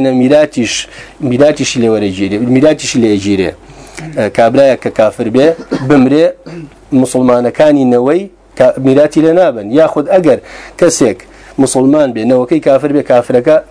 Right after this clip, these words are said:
میرات لە باوکە مسلمانەکەی نابە. ئە، ئەڵێ ئایا ئەمە ئێمە تەماشای کوفاری زمانی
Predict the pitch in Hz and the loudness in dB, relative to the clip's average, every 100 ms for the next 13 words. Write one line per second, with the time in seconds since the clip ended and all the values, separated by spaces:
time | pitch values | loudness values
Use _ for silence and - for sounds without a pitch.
0 | 135 127 143 131 123 - 135 120 127 123 | 0 2 2 0 -4 -4 0 0 0 -2
1 | 123 120 117 147 143 151 143 107 95 73 | 0 -2 0 0 2 2 2 0 -6 -8
2 | - - - - - 135 120 - 165 170 | -16 -20 -20 -20 -6 -2 0 0 -2 0
3 | 175 139 - 135 147 95 - _ - _ | 0 0 0 0 0 -2 -12 _ -20 _
4 | - _ 143 127 139 104 - 127 117 147 | -20 _ 0 2 2 0 -2 -2 0 -2
5 | 135 - - 147 127 117 123 135 | -2 -2 0 2 2 2 2 2